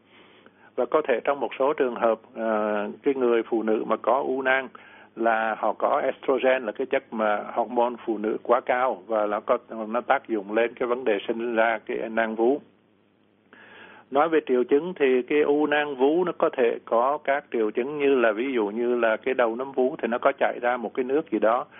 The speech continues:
hay là nó đau ở cái vùng mình, chúng ta sờ thấy cái nang đó hay là nang to ra và đau hơn trước, ờ, lúc mà thời kỳ có kinh, và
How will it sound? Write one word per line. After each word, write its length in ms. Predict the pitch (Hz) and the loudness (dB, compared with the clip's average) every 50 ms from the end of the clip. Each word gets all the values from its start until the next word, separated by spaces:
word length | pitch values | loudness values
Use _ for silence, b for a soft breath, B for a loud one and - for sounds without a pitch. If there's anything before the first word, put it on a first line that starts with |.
| B B B B B B | B B B B B B
hay 120 | - 143 | 0 2
là 140 | 131 113 113 | 2 2 0
nó 120 | 127 139 | 0 0
đau 280 | 139 135 127 131 131 117 | 0 2 2 2 0 0
ở 80 | 101 107 | -2 -4
cái 120 | - 135 123 | -4 -4 -4
vùng 320 | 113 113 110 113 113 113 | -2 -2 -2 -2 -2 -2
mình, 260 | 113 110 107 110 110 - - _ | -2 -2 -2 -4 -8 -12 -14 _
chúng 120 | - 123 135 | -10 -6 -4
ta 80 | - - - - | -4 -2 0 2
sờ 160 | 117 107 104 | 2 2 2
thấy 140 | - 117 120 | 0 -4 -4
cái 120 | - 143 | -4 -2
nang 240 | 127 127 120 120 123 | -2 -2 -2 -2 0
đó 240 | 120 113 117 127 143 | 2 2 2 2 0
hay 80 | 143 135 | -2 -2
là 100 | 110 104 | -2 -2
nang 280 | 107 117 120 120 123 | -2 -2 -2 -2 -2
to 240 | 117 - 117 120 120 | -2 -2 0 0 0
ra 280 | 113 127 123 127 127 - B B B B B B B B _ | 0 2 0 0 0 -4 B B B B B B B B _
và 120 | 107 107 | -4 -2
đau 260 | 110 120 120 131 135 123 | 2 2 2 2 2 0
hơn 200 | 139 139 131 117 | -4 -4 -4 0
trước, 280 | - 139 156 165 160 - _ - 123 113 - - 113 107 | 2 2 2 2 -2 -10 _ -14 -12 -12 -12 -14 -12 -6
ờ, 260 | 110 110 107 101 95 92 - - - _ - | -4 -4 -2 -4 -4 -8 -12 -20 -20 _ -8
lúc 240 | 117 117 120 113 - | 0 0 0 0 0
mà 80 | 127 110 | -4 -2
thời 200 | - 117 110 110 | 0 0 0 0
kỳ 140 | 104 113 113 | 0 -4 -4
có 160 | - - 147 139 - | -2 -4 -6 -2 0
kinh, 240 | - 139 131 120 - - _ _ _ _ _ - | 0 0 0 -2 -10 -18 _ _ _ _ _ -8
và 100 | 110 | -8